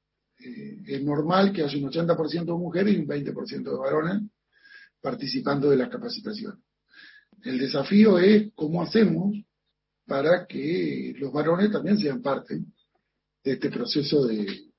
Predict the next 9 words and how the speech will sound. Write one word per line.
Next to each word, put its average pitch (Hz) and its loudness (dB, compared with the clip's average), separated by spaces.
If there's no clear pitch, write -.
de 143 2
este 135 0
proceso 131 -2
de 120 2
capacitación, 110 -6
digamos. - -16
Por 139 -2
otro 170 2
lado, 190 6